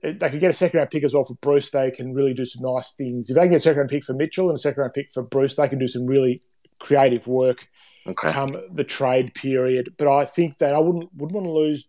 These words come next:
Speaker 1: uh, Gunston and Bruce and Mitchell because then the age demographic skews a bit low,
Speaker 2: Mm.
Speaker 1: and you don't wanna be, I mean, you don't wanna do a North Melbourne or Adelaide and get, and go too
Speaker 2: <laughs>
Speaker 1: young too quickly.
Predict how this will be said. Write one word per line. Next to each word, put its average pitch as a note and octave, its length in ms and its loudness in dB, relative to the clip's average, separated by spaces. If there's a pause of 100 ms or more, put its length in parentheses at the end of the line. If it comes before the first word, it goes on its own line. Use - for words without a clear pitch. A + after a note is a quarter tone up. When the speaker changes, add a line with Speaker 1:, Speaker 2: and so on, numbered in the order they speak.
Speaker 1:
uh, C3+ 200 -2 (640)
Gunston D3 260 -4
and C#3 160 -4
Bruce C3+ 220 -2
and C#3+ 180 -10
Mitchell D3 300 -4
because D3 340 -6 (100)
then D3 160 2
the C#3 100 4
age D3 200 6
demographic C3+ 560 -2
skews C3 380 -6
a - 20 -8
bit C#3+ 220 -8
low, C3+ 400 4 (360)
Speaker 2:
Mm. G2+ 320 0
Speaker 1:
and B2+ 540 0 (140)
you D3 100 -8
don't C#3 180 2
wanna C3+ 200 -2
be, B2+ 340 -6
I F2+ 40 -8
mean, - 80 -14
you C#3 60 -12
don't D#3 120 6
wanna D3+ 100 2
do C#3+ 120 4
a - 20 2
North C#3 260 -2
Melbourne C3+ 280 0
or B2 60 -2
Adelaide A#2+ 360 -2
and A#2+ 100 -10
get, - 140 -12 (180)
and C3 160 -8
go B2+ 140 4
too C3 220 4
Speaker 2:
<laughs> - 20 -2
Speaker 1:
young B2+ 240 0
too B2+ 160 -2
quickly. B2 340 -4